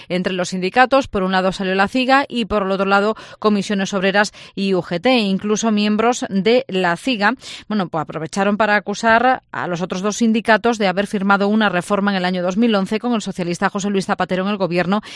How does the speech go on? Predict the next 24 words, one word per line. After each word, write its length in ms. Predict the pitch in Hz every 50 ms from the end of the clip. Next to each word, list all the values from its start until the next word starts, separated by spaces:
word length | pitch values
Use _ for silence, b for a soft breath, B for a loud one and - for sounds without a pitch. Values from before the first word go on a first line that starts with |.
| B B B
y 120 | - 226
en 80 | 226 220
las 160 | 208 208 -
sucesivas 560 | 220 196 - 175 - - 185 175 180 175 B B B B B
reformas 600 | - - 190 170 - 185 175 175 180 175 160 - -
laborales. 640 | - 196 190 170 170 165 160 156 151 151 156 240 -
Hoy 240 | - 262 277 254 226
nuevamente 680 | 208 233 277 285 254 208 208 220 220 208 202 262 285 B B B B B B
habrá 280 | - 180 185 208 233
otra 180 | 247 - 254 233
concentración, 800 | - 214 202 - 196 180 - 165 160 - - 269 294 262 214 -
en 200 | - 196 196 214
este 220 | 233 - - 240
caso 360 | - - 190 180 - 247 294 B B B B B B
convocada 460 | - 214 202 196 190 202 202 220 226
por 140 | 220 240 220
la 100 | 202 185
plataforma 480 | 185 180 180 180 - 233 240 247 254
Movimento 640 | 254 247 226 202 190 185 214 233 240 226 277 285 285
en 160 | - 208 202 185 185
Defensa 300 | - 208 214 208 - 233
das 140 | 196 180 170
Pensións 460 | - 196 185 170 - 247 247 247 -
Públicas 540 | - - 196 185 202 196 - - 214 202 B